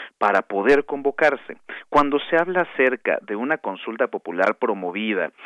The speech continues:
desde el Ejecutivo Federal o como ya comienza a hacerse ahora en la recabación de firmas por parte de algunas legisladoras, legisladores, tanto en Cámara de Diputados como en el Senado de la República, bueno,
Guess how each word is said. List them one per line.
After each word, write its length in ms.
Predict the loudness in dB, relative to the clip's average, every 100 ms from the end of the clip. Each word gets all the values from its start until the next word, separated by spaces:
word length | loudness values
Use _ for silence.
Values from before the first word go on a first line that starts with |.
| -20 -20
desde 640 | 0 4 4 4 0 0
el 100 | 0
Ejecutivo 540 | -4 -6 -6 -2 -2
Federal 400 | -2 -2 2 0 0
o 140 | -6
como 340 | -6 -8 -8
ya 220 | -4 0 0
comienza 560 | -2 -2 -4 -4 -4
a 20 |
hacerse 480 | -4 0 0 0 -2
ahora 320 | 0 0 -2 -6
en 220 | -8 -4
la 100 | -2
recabación 500 | -2 -2 -2 -2 -4 -6
de 60 |
firmas 420 | -6 -6 -4 -6 -6
por 200 | -4 -2
parte 340 | 0 0 0
de 60 | -2
algunas 420 | -2 -4 -6 -6
legisladoras, 640 | -8 -10 -6 -2 0 0 -2
legisladores, 640 | -10 -2 0 2 0 -4
tanto 320 | -6 -4 -8
en 80 | -2
Cámara 240 | 0 2
de 80 | 2
Diputados 500 | 0 -2 -2 -2 -4 -16 -16 -18 -20 -2
como 220 | 0 2
en 80 | 2
el 80 | 0
Senado 220 | -2 0
de 40 |
la 80 | 0
República, 500 | -2 -4 -6 0 0
bueno, 420 | 0 -4 -4 -6